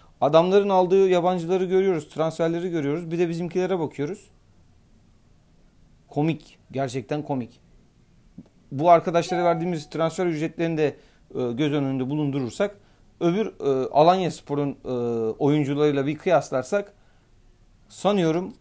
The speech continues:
e, arada da büyük bir fark var. Ancak sahada yapabildikleri, beceri gösterebildikleri beceriler ortada. Dirar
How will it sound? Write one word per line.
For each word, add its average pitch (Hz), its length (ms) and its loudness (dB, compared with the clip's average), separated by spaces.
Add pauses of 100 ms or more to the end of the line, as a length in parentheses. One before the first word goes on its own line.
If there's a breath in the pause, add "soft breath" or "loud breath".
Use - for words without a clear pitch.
e, 127 120 -6 (1080)
arada 151 380 2
da 160 160 -2
büyük 151 220 -4
bir 127 40 -8
fark 131 320 -2
var. 170 160 0 (640 soft breath)
Ancak 139 440 -2 (420)
sahada 131 440 0
yapabildikleri, 123 920 -6 (100)
beceri 123 360 -6
gösterebildikleri 117 1040 -8
beceriler 117 500 -4 (420 soft breath)
ortada. 120 480 0 (1160)
Dirar 196 380 4